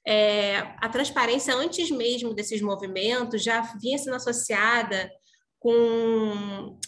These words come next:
com movimentos de desregulação, né? Você desregula e diz, "É só ser transparente", né? É, então, é, apesar de eu, e eu não tô questionando a necessidade de transparência, né? Eu, eu,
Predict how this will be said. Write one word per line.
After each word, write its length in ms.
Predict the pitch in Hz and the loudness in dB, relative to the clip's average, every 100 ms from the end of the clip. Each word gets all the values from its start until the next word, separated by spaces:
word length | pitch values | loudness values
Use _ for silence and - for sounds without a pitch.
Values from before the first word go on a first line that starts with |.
| - _ _ | -18 _ _
com 100 | 233 | 0
movimentos 400 | 240 240 247 247 | 2 2 0 -2
de 100 | 262 | -2
desregulação, 1120 | 214 240 277 254 262 269 277 240 220 214 220 - _ _ _ _ - | 0 0 0 -2 -2 -2 -2 -4 -4 -6 -10 -20 _ _ _ _ -2
né? 180 | 202 208 | 0 2
Você 200 | 208 214 | 2 2
desregula 640 | 226 226 269 214 226 269 | 2 4 2 2 2 2
e 40 | |
diz, 400 | 233 240 - - - | 0 -4 -6 -10 -10
"É 60 | - | -4
só 140 | 392 | -2
ser 140 | 359 | -2
transparente", 840 | 302 294 294 285 254 180 160 160 - _ _ _ _ 214 | -2 -2 -2 0 2 0 -2 -8 -10 _ _ _ _ -2
né? 440 | 208 220 - - - - - | 0 0 -4 -14 -20 -10 -2
É, 600 | 208 202 196 196 - - | 2 2 2 0 -2 -2
então, 840 | 247 240 269 311 302 214 185 - | -4 2 4 6 6 2 -2 -4
é, 320 | - 220 208 202 | 0 2 2 2
apesar 800 | 214 214 240 247 277 302 - - - | 2 2 2 4 4 2 0 -12 -20
de 220 | - 214 | -2 -2
eu, 220 | 202 - | -2 -6
e 140 | - 233 | -2 0
eu 140 | 269 | 2
não 80 | 277 | 0
tô 100 | 277 | -2
questionando 460 | 285 - 247 240 247 | -4 -4 -4 -2 -2
a 40 | |
necessidade 520 | 233 233 - 220 220 | -4 -6 -2 -2 -2
de 60 | 220 | -4
transparência, 720 | 226 - 214 190 180 165 - | -6 -2 0 0 0 -4 -6
né? 260 | 180 180 180 | -4 -2 -2
Eu, 200 | 185 185 196 | -2 -4 -4
eu, 260 | 190 196 | -4 -6